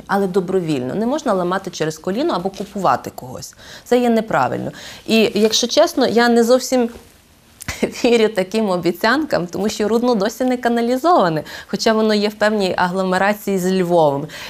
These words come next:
І до сих пір винники не мають того чудового ЦНАПу, про який ми читаємо на сайті міської ради, який вони обіцяють створити.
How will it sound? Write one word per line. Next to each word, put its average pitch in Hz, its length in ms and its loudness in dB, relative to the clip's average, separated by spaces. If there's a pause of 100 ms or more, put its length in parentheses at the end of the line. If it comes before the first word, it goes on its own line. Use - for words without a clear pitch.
І 196 120 0
до 214 140 2
сих 233 260 -2
пір 254 200 2
винники 220 680 2
не 214 160 2
мають 320 420 2
того 202 220 4
чудового 180 580 0
ЦНАПу, 220 480 0
про 165 160 -2
який 190 240 -2
ми 190 100 -2
читаємо 180 600 0
на 160 160 -2
сайті 190 540 0
міської 180 460 -2
ради, 196 280 2
який 165 220 -4
вони 170 180 -2
обіцяють 165 460 -4
створити. 156 600 -6